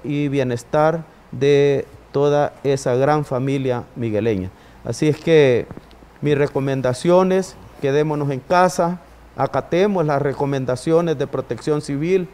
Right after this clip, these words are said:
del gobierno central. En manos de nosotros está minimizar, eh, el avance, pues, de este virus con todas aquellas medidas que día a día los medios de comunicación,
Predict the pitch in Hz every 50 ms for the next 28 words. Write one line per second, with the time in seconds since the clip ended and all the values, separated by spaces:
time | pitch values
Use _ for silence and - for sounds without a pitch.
0 | - - - - - - 139 147 139 131 139 127 143 151 147 151 143 147 131 -
1 | 131 120 117 - - 170 170 175 185 190 196 190 - - - - - - - -
2 | - - - - - - - - - - - - - - - - - - - -
3 | 156 151 143 156 170 185 190 190 196 175 - 151 165 156 156 147 147 - 202 208
4 | 220 214 - 196 190 180 - 180 139 - - - - 180 185 196 202 190 - -
5 | - - - - - - - - - - 156 151 160 156 156 151 143 143 139 -
6 | - 170 170 180 196 196 196 196 - - - - - - - - - - - -
7 | - _ - - 139 147 147 147 147 143 143 143 139 139 139 - - - 156 147
8 | 147 143 143 156 175 196 208 208 196 - - 151 147 151 - - 160 156 156 151
9 | 151 - - 127 131 135 156 170 165 - - 156 156 196 226 233 226 214 214 196
10 | - - - - - - - - 151 147 139 - - - 170 170 180 185 180 175
11 | 175 170 - 143 123 - - 156 165 170 170 160 151 156 131 123 135 156 175 185
12 | 185 175 175 165 165 - - 143 135 139 160 196 196 190 180 175 156 156 131 110
13 | 95 87 - - 131 127 127 135 151 165 175 180 180 180 165 160 165 - 151 151
14 | 151 151 147 147 131 - 147 139 - 180 185 185 185 190